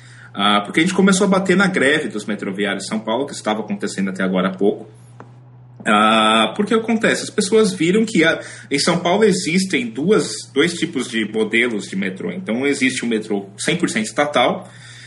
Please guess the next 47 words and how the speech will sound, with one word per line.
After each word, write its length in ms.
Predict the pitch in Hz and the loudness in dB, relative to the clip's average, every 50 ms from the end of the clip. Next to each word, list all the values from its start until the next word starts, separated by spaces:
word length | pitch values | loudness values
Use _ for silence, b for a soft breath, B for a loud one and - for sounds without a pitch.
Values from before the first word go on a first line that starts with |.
| B B B | B B B
e 120 | 147 156 | 2 4
existe 420 | 175 175 175 180 180 185 - - | 4 4 4 4 2 2 2 2
o 60 | 190 185 | 4 4
metrô 760 | 196 185 185 - - 143 143 143 147 139 131 113 - - - - | 6 4 4 0 2 4 4 6 6 4 2 0 -4 -6 -12 -12
da, 280 | - 95 113 110 107 107 | -6 -2 -2 0 0 -2
com 500 | 107 - 147 147 151 147 143 139 123 117 | -4 -6 -8 -6 -4 -4 -4 -2 -2 0
a, 240 | 110 104 - - 110 | 0 0 0 -2 -4
a 40 | 104 | -2
controle 580 | - 135 131 127 - - 156 185 208 175 180 | -2 -2 -2 -2 0 2 2 4 4 4 2
privado, 560 | 170 143 127 104 110 113 113 131 151 - 143 | 2 0 0 0 0 2 2 2 0 -2 -6
que 120 | - - 110 | -6 -4 -2
é 80 | 107 | -2
a 40 | 107 | -2
linha 260 | 104 98 101 104 98 | -2 -2 -2 -4 -4
quatro, 560 | 95 - - 113 107 120 147 - - - 120 107 | -4 -4 -2 0 2 2 0 -2 -4 -8 -6 -6
a 20 | |
linha 200 | 92 98 95 95 | -4 -4 -4 -2
amarela, 600 | 101 98 95 95 95 98 107 123 147 165 - - B B B B B B B B B B - - - | -2 -2 -2 -2 0 0 0 0 -2 -4 -8 -12 B B B B B B B B B B -12 -4 0
que 200 | 202 196 214 208 | 2 4 4 4
é, 120 | 233 233 | 2 2
funciona 720 | 233 - - - - 208 208 214 - - 208 202 208 208 | -2 -6 -10 -8 -4 -2 -2 -2 -2 -2 -2 0 0 -2
perfeitamente 960 | 202 - - - - 214 240 - - 240 240 - 226 196 180 175 180 180 170 | -2 -6 -10 -2 0 0 0 2 -2 -4 -4 0 0 0 2 2 0 -2 -2
bem, 240 | - - 131 143 175 | -4 -2 -2 -2 0
não 220 | 170 151 151 185 220 | 0 0 0 2 2
entrou 240 | 220 190 180 170 | 0 0 0 0
em 100 | 165 156 | -2 0
greve, 320 | - - 123 139 160 170 147 | -2 0 0 0 0 0 -2
jamais 440 | - 151 139 135 139 165 226 233 233 | -2 -2 -2 0 2 2 2 2 2
entrou 280 | 202 185 - 160 156 | 0 0 -2 -4 -4
em 80 | 143 120 | -4 -2
greve 460 | 110 110 110 120 160 170 170 214 202 | -2 0 0 0 0 -2 -4 -8 -4
e 60 | 208 220 | -4 -2
é 60 | 262 | 0
muito 280 | 233 196 214 220 - | 2 2 0 0 -2
superior 420 | - - 202 - 220 214 214 214 226 | -6 -8 0 0 2 2 2 2 2
aos 200 | 262 285 - 156 | 2 0 0 2
outros. 360 | 147 143 143 - 110 107 - | 0 0 0 -4 -10 -6 -4
E 40 | 120 | -2
a 40 | 131 | -2
gente, 220 | 156 170 180 180 | -2 -4 -6 -6
e 60 | 165 | -4
nós 180 | 151 143 151 - | -2 -2 -2 -2
começamos 480 | - 175 170 170 170 - 175 175 170 | -2 -4 -4 -4 -2 -2 -4 -2 -2
a 60 | 175 165 | -2 -2
comparar 540 | - 185 180 185 185 214 180 165 156 175 | 0 0 0 2 2 2 2 4 2 2
esses 180 | 180 180 - 127 | 2 0 -4 -6
modelos 460 | 139 131 120 107 117 123 143 196 208 | -6 -6 -2 0 0 0 0 0 -4